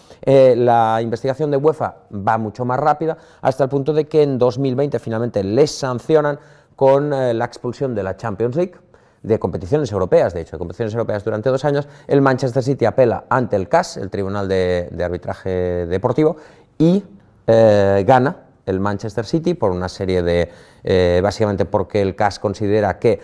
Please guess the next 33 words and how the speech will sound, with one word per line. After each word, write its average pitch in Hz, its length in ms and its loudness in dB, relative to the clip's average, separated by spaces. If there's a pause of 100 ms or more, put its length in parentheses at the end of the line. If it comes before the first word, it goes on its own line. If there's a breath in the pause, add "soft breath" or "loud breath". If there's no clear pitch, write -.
(180 loud breath)
algunas 107 320 -2
de 110 80 -2
las 98 120 -6
acusaciones 104 360 -4
estaban 92 280 -2
prescritas, 147 540 -2
porque 104 220 -6
hay 98 60 -2
un 95 140 -4
límite 123 380 0
en 85 80 -4
el 85 80 -6
caso 95 320 -8
de 92 80 0
la 87 540 0
normativa 90 840 -2
uefa 95 300 -4
de 87 100 -4
cinco 101 360 -2
años, 127 360 0 (380 loud breath)
y 110 100 2
en 113 80 6
el 110 80 2
caso 117 260 0
de 113 60 6
otras 110 200 0
porque 120 120 0
consideran 104 340 -4
que 110 80 -4
no 101 80 -2
está 107 140 -8
suficientemente 98 580 -2
probado. 92 480 2